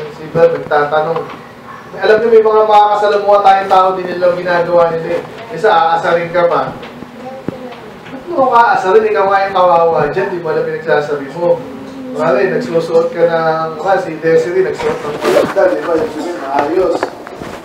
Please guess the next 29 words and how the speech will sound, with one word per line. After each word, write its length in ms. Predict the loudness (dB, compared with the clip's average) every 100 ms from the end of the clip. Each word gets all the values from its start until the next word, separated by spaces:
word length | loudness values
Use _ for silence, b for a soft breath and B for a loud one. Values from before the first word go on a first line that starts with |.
| -8 -8 -8 -10
Kasi 120 | -6 -2
iba, 200 | 2 4 4
ba't 120 | 2 0
ganyan? 320 | 2 2 2
Dapat 300 | 4 6 4 2
maiksi. 400 | 2 2 4 6 4 0 -10 -16 -18 -18 -18 -2
Lola, 520 | 4 4 6 4 4 0
losya 360 | 0 2 2 4
ka 140 | 4
ba? 160 | 6 6 6
Lola 320 | 6 6 6
ka 140 | 6 6
ba? 140 | 6 8 6 2 -6 -14 -16 -14 -10 0
Lola 320 | 4 6 6 4
Desiree, 720 | 4 2 -2 -4 0 2 2
ah, 80 | 0
ganyan 320 | -2 0 0 0
ka 120 | 0
pa 80 | 2 2
yan 120 | 2 -2
eh. 100 | -8 -12 -14 -14 -14 -16 -18 -18 0
Samantala 560 | 4 4 6 6 6 4
siya 160 | 2
yung 80 | 6
dapat 280 | 6 8 4 4
mo, 160 | 4 6 4 0 -4 -4 -6 -8 -12 -14 -14 -14 -10 -2
<clears throat> 440 | 0 2 0 -2 -2
hindi 120 | 2
sabihan. 680 | 4 4 2 4 4 4